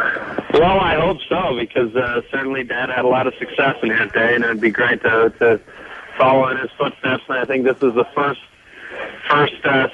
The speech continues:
step in, in, in the way there. And I think that, uh, obviously it's great to, to do so well today and to finally get the win. And I think, uh,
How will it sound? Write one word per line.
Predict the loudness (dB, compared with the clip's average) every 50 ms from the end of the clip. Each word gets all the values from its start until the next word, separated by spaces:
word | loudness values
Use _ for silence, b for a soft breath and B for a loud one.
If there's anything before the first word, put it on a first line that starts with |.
| -6 -4
step | 0 0 0 0 0 0
in, | 0 2 2 2 2 2
in, | 0 2 2 4 4 4 2 2
in | 2 4 4 6 6
the | 6
way | 6 4 2 0
there. | -2 -2 -2 -2 -2 -2 0 0 -2
And | -2 -4
I | -6 -6
think | -4 -2 -2 -2 0
that, | 0 -2 -2 0 0 0
uh, | 2 2 4 4 2 2 2 0
obviously | 0 0 0 -2 -2 0 0 2
it's | 2 0 0 0
great | -2 0 0 0 0 0 2
to, | 4 4 6 6 4 4 0 -2 _
to | -2 -2 -2
do | -4 -8 -12 -4 -2 -2 -2 0 0
so | 2 2 2
well | 4 2 0 0
today | -2 -4 -4 -2 -2 -2
and | -4 -4
to | -6 -6
finally | -4 -4 -4 -4 -4 -2 -2
get | -2 0 2
the | 2
win. | 2 2 2 0 -2
And | -2 -4 -6 -6 B B B B B B B B B B
I | 0 0 2
think, | 2 2 0 0 0 0
uh, | 0 2 2 2 0 0